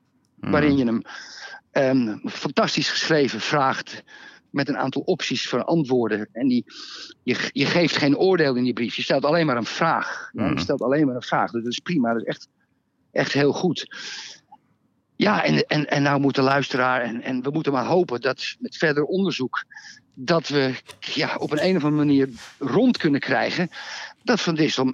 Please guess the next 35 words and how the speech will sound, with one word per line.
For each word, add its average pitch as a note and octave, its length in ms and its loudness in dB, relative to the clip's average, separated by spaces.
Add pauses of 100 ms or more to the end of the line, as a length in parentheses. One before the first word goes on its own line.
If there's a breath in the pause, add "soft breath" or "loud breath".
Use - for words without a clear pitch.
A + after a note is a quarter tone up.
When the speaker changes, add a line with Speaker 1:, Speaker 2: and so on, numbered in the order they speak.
Speaker 2:
zes - 260 0
miljoen E3 300 4
heeft. C3 360 0
Dat C3 300 -2
kan. G3 300 2 (160)
Ja, A#3 360 2
Speaker 1:
Ja, F#3+ 100 0
Speaker 2:
hè? A#3 60 2
Speaker 1:
ja, F3 80 2 (180)
zeker. - 180 -2
Speaker 2:
Erfenis, E3 520 0
eh, A#2 220 -2
weet C#3+ 160 2
ik E3+ 120 2
veel D#3+ 140 2
wat. D#3+ 220 2
Maar E3 80 -8 (140)
Speaker 1:
Patent. - 100 -8
Speaker 2:
het G2 140 2
maakt F#2+ 220 2
niet - 140 -2
uit. A2+ 200 0
Als - 100 -8
hij, - 120 -12
al, C3+ 140 -4 (240 soft breath)
al D3 120 0
heeft C#3+ 140 0
hij A2+ 100 -4
zestig F#3 340 0
miljoen, C3 320 2
dat A#2 100 -2
zijn B2+ 220 2
onze B2 220 0
zaken E3+ 360 0
niet. - 180 -2